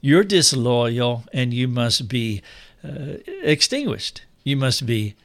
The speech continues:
canceled, or whatever it is that you believe must be canceled, or it must be, uh, categorized as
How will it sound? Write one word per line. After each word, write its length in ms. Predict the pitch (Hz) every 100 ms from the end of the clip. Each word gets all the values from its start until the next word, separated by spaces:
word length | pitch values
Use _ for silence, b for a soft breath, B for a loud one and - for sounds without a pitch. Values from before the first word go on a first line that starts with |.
| _ -
canceled, 640 | - 160 175 - 120 101 B B
or 140 | 147 147
whatever 340 | 143 139 135
it 60 | 143
is 160 | 139
that 140 | 143 156
you 100 | 151
believe 480 | 160 185 196 104 92 B B
must 320 | 123 127 -
be 240 | 135 131 123 B -
canceled, 520 | 190 185 190 127 123
or 140 | 135
it 60 | 139
must 200 | 139 -
be, 200 | 151 139 B B -
uh, 240 | 160 160
categorized 840 | - - 196 180 135 117 107 117 107
as 280 | 127 117